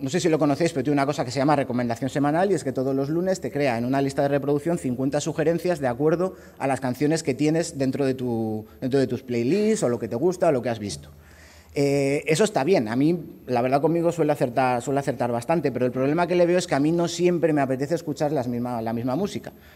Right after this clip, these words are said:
No escucho lo mismo a las ocho de la mañana o en el trabajo o de fiesta un sábado que en otros, que en otros momentos. Entonces, lo que se me ocurrió es que podía coger todas las canciones que tengo, categorizarlas de acuerdo a una actividad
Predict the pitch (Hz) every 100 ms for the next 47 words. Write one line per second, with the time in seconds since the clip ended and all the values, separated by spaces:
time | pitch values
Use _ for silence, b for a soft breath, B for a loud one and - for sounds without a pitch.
0 | B 139 - 165 160 147 160 151 110 110
1 | 127 - 143 143 139 143 160 120 104 107
2 | 98 101 117 156 - 107 - 110 113 131
3 | - 131 127 165 160 180 190 B B B
4 | B _ - - - - 135 127 127 127
5 | 127 139 147 151 - 135 135 143 131 117
6 | 107 107 117 127 156 175 175 175 175 156
7 | 165 185 180 156 120 123 147 160 156 170
8 | 131 113 147 165 165 160 151 - 170 127
9 | 113 131 127 185 185 208 B B B -
10 | 135 135 127 131 151 160 139 117 117 156
11 | 156 113 117 131 139 135 165 170 185